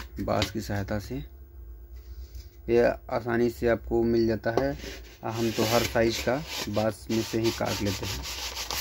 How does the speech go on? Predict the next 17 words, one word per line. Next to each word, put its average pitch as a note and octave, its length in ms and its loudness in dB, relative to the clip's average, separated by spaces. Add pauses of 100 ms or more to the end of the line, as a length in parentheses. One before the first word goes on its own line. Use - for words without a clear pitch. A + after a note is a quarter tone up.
(480)
इसके G#2+ 220 0
size G2+ 340 0
का G#2+ 100 0
आप - 180 0
काट G2+ 200 0
के A#2 140 -4 (680)
एकदम G#2+ 280 4
अच्छे G#2+ 240 0
से G#2 200 -2
यूज़ G2+ 200 0
कर G2+ 80 -2
सकते - 380 -8
हैं। G#2+ 60 -4 (2000)
देखिए, G2+ 400 -6 (1200)
एकदम G#2+ 360 0
बेहतरीन G2+ 480 0
गोला। G2+ 280 -4